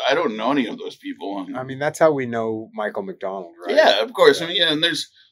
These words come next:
Speaker 1: of course, there's Doobie Brothers songs that I know, and I'm aware of the, you know,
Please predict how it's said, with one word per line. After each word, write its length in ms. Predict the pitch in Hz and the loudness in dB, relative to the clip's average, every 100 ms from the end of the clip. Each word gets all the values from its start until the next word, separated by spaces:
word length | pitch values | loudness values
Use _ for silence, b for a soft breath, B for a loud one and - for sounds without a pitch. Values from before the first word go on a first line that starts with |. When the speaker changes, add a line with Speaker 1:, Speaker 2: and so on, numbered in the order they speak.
| _ | _
Speaker 1:
of 60 | - | 6
course, 200 | 220 196 | 8 8
there's 240 | 175 120 | 6 4
Doobie 260 | 113 139 127 | 4 4 6
Brothers 260 | 117 101 - | 4 2 0
songs 260 | 110 95 | 0 -2
that 120 | 98 | -4
I 60 | 98 | -2
know, 360 | 113 135 95 113 | 2 2 2 -2
and 80 | |
I'm 160 | 98 104 | -4 -6
aware 280 | 110 113 107 | -4 -2 -2
of 100 | 90 | -2
the, 120 | 107 | -6
you 100 | 98 | -6
know, 260 | 95 90 | -8 -10